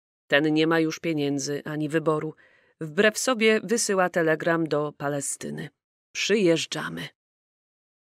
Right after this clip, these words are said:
Rozdział szósty. Żeby dostać się z Rygi do ziemi obiecanej, trzeba kierować się na południe i pokonać dwa tysiące pięćset kilometrów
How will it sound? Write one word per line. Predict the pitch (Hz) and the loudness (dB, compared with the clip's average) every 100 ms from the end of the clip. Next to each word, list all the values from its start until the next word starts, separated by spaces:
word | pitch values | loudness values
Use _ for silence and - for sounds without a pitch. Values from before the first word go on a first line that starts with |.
| _ _ - | _ _ -2
Rozdział | 156 233 262 180 202 196 202 | 2 4 2 2 4 6 2
szósty. | 190 - 147 - - 170 165 _ _ _ _ _ _ _ _ _ _ _ _ _ - | 0 -2 -2 -4 -6 -12 -14 _ _ _ _ _ _ _ _ _ _ _ _ _ -4
Żeby | 160 139 | -2 2
dostać | 175 214 233 214 | 2 2 0 0
się | - 151 | 0 -2
z | 151 | 2
Rygi | 190 170 175 | 2 0 -2
do | 147 | -2
ziemi | 139 160 170 160 | 0 2 2 0
obiecanej, | - 143 143 - 147 143 156 180 | -2 -4 -4 -4 -4 -4 -4 -4
trzeba | - 147 143 | -2 0 0
kierować | 143 147 151 151 143 | -2 0 0 0 -2
się | - 147 139 _ | -6 -6 -10 _
na | 143 139 | -4 -2
południe | - 143 135 131 135 160 190 - | 0 0 -2 -8 -12 -14 -16 -16
i | 156 | -4
pokonać | 156 170 160 156 139 | -2 0 0 0 -4
dwa | 139 156 180 | -2 0 0
tysiące | 190 - 139 139 147 | -6 -8 -6 -6 -8
pięćset | - 143 139 - 139 - | -10 -10 -6 -6 -8 -6
kilometrów | 139 143 143 143 185 | -4 -2 -2 -4 -8